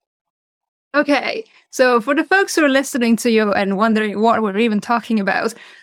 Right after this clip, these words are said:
the whole reason why I'm here, or part of the reason why I'm here, is because a few weeks back, I published a webcomic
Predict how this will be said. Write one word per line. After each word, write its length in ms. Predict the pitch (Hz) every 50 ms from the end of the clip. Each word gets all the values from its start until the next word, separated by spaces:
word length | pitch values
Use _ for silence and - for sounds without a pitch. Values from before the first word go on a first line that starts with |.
| _ _ -
the 80 | 254
whole 220 | 233 269 349 381 359
reason 300 | 330 320 294 262 277 262
why 300 | 247 240 226 226 214 - -
I'm 120 | 214 220
here, 280 | 220 - 240 220 196 190
or 180 | - 233 233
part 320 | 214 - - 330 339 311 -
of 80 | 269
the 80 | 208 247
reason 260 | 233 233 214 202 214
why 120 | 202 202
I'm 100 | 196 196
here, 240 | 202 - - 220 208
is 220 | 202 - 240 247 220
because 500 | 214 254 247 - 233 226 233 220 214 - -
a 60 | -
few 240 | 220 - 277 302 311
weeks 240 | 294 294 285 285 -
back, 400 | - - 214 202 202 208 208 - - _
I 100 | - 214
published 520 | 214 - - 269 254 220 240 247 - - -
a 80 | 208
webcomic 720 | 190 202 220 214 - - - 220 214 202 196 - - -